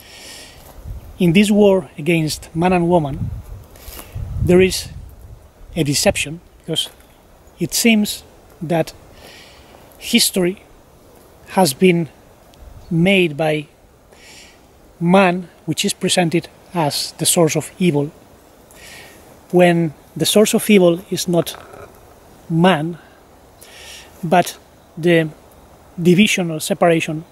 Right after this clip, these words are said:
of the two principles, as in the Garden of Eden. When Adam was somehow made aware of his feminine side, the woman,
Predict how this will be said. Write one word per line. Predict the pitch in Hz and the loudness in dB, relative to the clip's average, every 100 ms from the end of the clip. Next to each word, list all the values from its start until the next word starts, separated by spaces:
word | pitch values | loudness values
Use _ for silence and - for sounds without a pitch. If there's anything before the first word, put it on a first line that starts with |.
| - - - | -20 -14 -8
of | 147 - | -8 -6
the | - | -6
two | 156 - | -4 -2
principles, | 170 - 175 - 139 143 - - - - - - - - - - - | 0 2 0 0 -6 -6 -10 -20 -20 -20 -20 -20 -20 -20 -20 -20 -16
as | - - | -8 0
in | 190 165 156 - - - - - - - | 2 2 0 -8 -20 -20 -20 -20 -20 -8
the | 160 | -4
Garden | 139 175 151 151 143 | 2 2 2 -2 -8
of | 165 - | -12 -6
Eden. | 180 156 131 - _ _ _ - - - - - - - - - - - - - - | -4 -4 -8 -16 _ _ _ -20 -20 -20 -20 -20 -20 -20 -20 -20 -20 -20 -20 -20 0
When | 175 170 160 151 - | 4 4 2 -4 -4
Adam | 156 185 170 165 _ _ _ _ _ _ _ _ _ _ _ _ - | 0 2 0 -6 _ _ _ _ _ _ _ _ _ _ _ _ 0
was | 170 165 - - - | 2 2 -2 -10 -14
somehow | - 151 165 151 - - - - - - - - - | -8 0 2 2 0 -20 -20 -20 -20 -20 -20 -20 -6
made | 170 196 214 | 0 2 4
aware | 175 180 160 | 2 2 -2
of | 156 | -4
his | - 151 | -10 -8
feminine | - 185 156 143 | -4 -4 -4 -6
side, | 131 - 160 143 - _ _ _ _ _ | -8 -4 -4 -6 -16 _ _ _ _ _
the | 143 | -4
woman, | 147 175 139 | 0 0 0